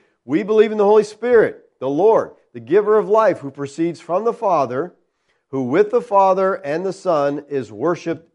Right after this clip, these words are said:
and glorified." Well, the Western Church sought to place emphasis on the Son as well as the Father,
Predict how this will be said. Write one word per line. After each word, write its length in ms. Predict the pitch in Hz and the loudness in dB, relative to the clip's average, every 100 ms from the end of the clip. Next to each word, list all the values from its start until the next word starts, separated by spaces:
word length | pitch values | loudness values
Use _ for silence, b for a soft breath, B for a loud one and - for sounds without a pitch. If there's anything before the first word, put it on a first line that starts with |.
| - | -10
and 180 | 147 139 | -6 -2
glorified." 640 | 156 170 139 - 101 80 _ _ _ _ _ | 4 6 4 0 -8 -8 _ _ _ _ _
Well, 120 | 175 175 | -6 -2
the 80 | |
Western 600 | 170 160 254 302 - 247 | -2 0 -2 -2 -4 -6
Church 680 | 147 - 135 113 147 - _ _ | -6 -6 -4 -4 -6 -12 _ _
sought 380 | _ - 175 180 | _ -2 -2 -2
to 80 | 175 | -6
place 340 | 139 175 170 - | -2 0 0 -4
emphasis 500 | 185 185 180 - 156 | -6 -6 -10 -14 -10
on 240 | 156 147 | -6 -6
the 120 | 143 | -6
Son 460 | 127 - 233 262 185 | -12 -4 0 2 0
as 140 | 156 | -2
well 200 | 127 143 | -2 -4
as 80 | 135 | -4
the 80 | 120 | -10
Father, 640 | - 208 254 202 135 139 | -8 -4 -2 -2 -2 -6